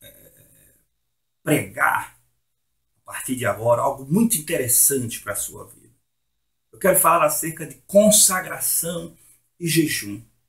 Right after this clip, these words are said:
Quando nós consagramos as nossas, a, a, as nossas vidas, eu falo no, no plural,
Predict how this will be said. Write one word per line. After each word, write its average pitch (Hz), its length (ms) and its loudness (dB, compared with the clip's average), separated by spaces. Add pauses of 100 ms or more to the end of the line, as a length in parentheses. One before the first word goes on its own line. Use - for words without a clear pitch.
(1080)
Quando 233 360 4
nós 170 280 4
consagramos 123 1400 0 (420)
as 107 180 -10
nossas, 101 460 -6
a, 113 60 -12
a, 110 360 -18
as 110 100 -20
nossas - 400 -4
vidas, - 840 -4
eu 104 60 -20
falo 107 360 -14
no, 95 360 -20
no 104 140 -18
plural, 104 720 -8